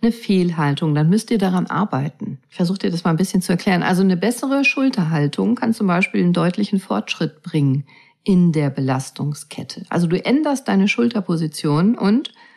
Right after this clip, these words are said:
hast auf einmal weniger Schmerzen beim Greifen. Tada! Einfach, weil du dann eine andere Belastungskette hast,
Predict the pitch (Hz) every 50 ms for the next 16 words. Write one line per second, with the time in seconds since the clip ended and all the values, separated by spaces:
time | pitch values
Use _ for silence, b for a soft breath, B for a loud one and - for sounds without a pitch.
0 | B B B B - 196 196 - 180 180 - - 185 190 190 180 196 190 190 185
1 | 180 185 - 190 180 175 175 - - 185 170 160 160 160 156 160 156 143 147 147
2 | - - - - _ _ _ _ _ - - 175 151 170 196 202 190 196 196 202
3 | 214 214 _ _ _ B B B B B B B B - 175 196 208 - - 220
4 | - - _ 165 160 165 170 180 175 180 170 160 160 160 160 170 170 160 - -
5 | - 156 147 156 170 165 170 165 - 165 160 160 160 165 185 190 - _ b b
6 | b b b b b _ 180 196 180 151 139 - - 156 143 135 - - _ -
7 | - 127 123 - - - - - - - - - _ -